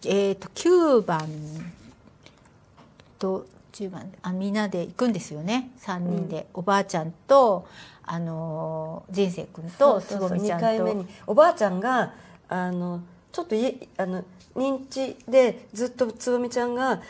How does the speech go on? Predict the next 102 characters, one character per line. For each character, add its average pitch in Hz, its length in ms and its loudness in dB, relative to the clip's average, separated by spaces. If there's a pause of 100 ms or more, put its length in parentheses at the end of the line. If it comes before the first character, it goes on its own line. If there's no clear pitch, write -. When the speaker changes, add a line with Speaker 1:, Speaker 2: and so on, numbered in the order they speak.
(120)
Speaker 2:
あ 185 100 -6
の、 190 80 -4
こ 226 180 2
う 226 40 2
囲 226 320 -2
っ - 20 -10
て 262 180 -2
て、 240 200 4
Speaker 1:
う - 20 4
ん。 - 20 4
Speaker 2:
外 233 300 2
出 196 120 0
さ 302 140 2
な 370 100 2
か 254 100 -2
っ 214 40 -2
た - 100 0
の。 190 140 0
Speaker 1:
う 190 40 0
ん。 214 40 -2
Speaker 2:
危 214 60 0
な 220 100 2
い 208 80 0
か 185 120 -6
ら 165 80 -4
っ - 20 -12
て。 220 60 -4
Speaker 1:
う - 40 -2
ん。 202 260 -4 (140)
Speaker 2:
そ - 80 -4
れ 285 60 2
で、 285 440 4
あ 359 140 2
る 320 120 0
時 185 260 -6
帰 - 160 0
っ 254 40 -4
て 185 140 -6
き 180 80 -16
た 175 80 -6
ら 165 80 -6
お 175 40 -4
ば 220 100 -2
あ 202 40 -8
ち 190 60 -8
ゃ 165 40 -8
ん - 20 -8
が 165 60 -10
い - 20 -8
な 208 100 -8
か 214 80 -10
っ 180 40 -10
た - 100 -18
の。 156 60 -16
Speaker 1:
失 - 360 0
踪 247 60 4
し 214 80 -4
ち - 60 -2
ゃ 208 40 0
っ 208 60 -4
て。 - 200 -12
Speaker 2:
そ - 260 -10
う。 175 120 -10
そ 269 180 -2
し 269 60 -6
た 302 140 6
ら 220 60 2
御 185 80 -2
射 247 180 -4
鹿 277 160 0
池 170 220 -4
に 147 100 -12
い - 20 -12
た 151 140 -14
の。 151 60 -16 (420)
Speaker 1:
離 196 280 0
れ 190 100 -2
た 131 120 -10
ね。 180 300 -10
Speaker 2:
う - 20 -10
ん。 180 280 -10
Speaker 1:
歩 175 180 -2
い 180 60 -4
て 165 80 -6
行 160 80 -8
っ - 20 -20
ち - 80 -2
ゃ 202 40 2
っ 208 60 -4
た 247 140 -2
ん 254 60 2
で 208 80 0
す 202 100 -6
よ 170 120 0
ね。 - 0 -
Speaker 2:
そ 175 40 -2
う - 20 -2
で 190 80 -4
す 202 120 -6
ね。 214 300 -6
そ - 200 -10
こ 247 340 0